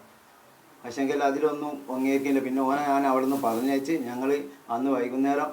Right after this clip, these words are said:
കഴിഞ്ഞ ഇരുപത്തെട്ടാം തീയതി സ്റ്റേഷനിൽ പോയി എല്ലാ വിവരങ്ങളും വെച്ച് ഓൻ്റെ ഉപയോഗങ്ങളും എല്ലാം വെച്ചിട്ട് കറക്റ്റ് എഴുതി അവിടെ വിവരങ്ങൾ പറഞ്ഞ് കൊടുത്തതാണ്.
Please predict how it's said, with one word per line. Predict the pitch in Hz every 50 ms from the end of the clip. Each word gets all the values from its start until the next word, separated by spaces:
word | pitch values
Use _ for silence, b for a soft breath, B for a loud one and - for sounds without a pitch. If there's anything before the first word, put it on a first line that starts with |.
| - -
കഴിഞ്ഞ | 120 120 131 139
ഇരുപത്തെട്ടാം | 135 123 131 131 127 131 120 113 139 139 139
തീയതി | 143 143 135 135
സ്റ്റേഷനിൽ | 127 - 120 117 120 120 - 139 135 139 143
പോയി | 127 127 131 135 135 - - B B B B - -
എല്ലാ | 117 117 123 131 139 143 147 151 156 160 165 156 143
വിവരങ്ങളും | 143 143 139 139 143 143 143 143 143 139 131
വെച്ച് | 127 127 - - 139
ഓൻ്റെ | 131 123 123 127 131 135 147 147 143 143 - 135 - - - - - - - - 135 - _ _ _ _ _ _ 135 147 147 143
ഉപയോഗങ്ങളും | 143 131 139 139 139 139 139 139 143 139 139
എല്ലാം | 131 127 127 131 135 139 143 147 156 160 165 160 139
വെച്ചിട്ട് | 135 131 127 147 135 135 131 127
കറക്റ്റ് | 123 123 120 131 127 - - - - - 165
എഴുതി | 151 139 139 139 135 135 143
അവിടെ | 135 123 123 123 127
വിവരങ്ങൾ | 123 120 117 123 127 127 131 135 135
പറഞ്ഞ് | - 120 113 110 113 120 127 113 - - -
കൊടുത്തതാണ്. | 110 107 101 - - 104 101 98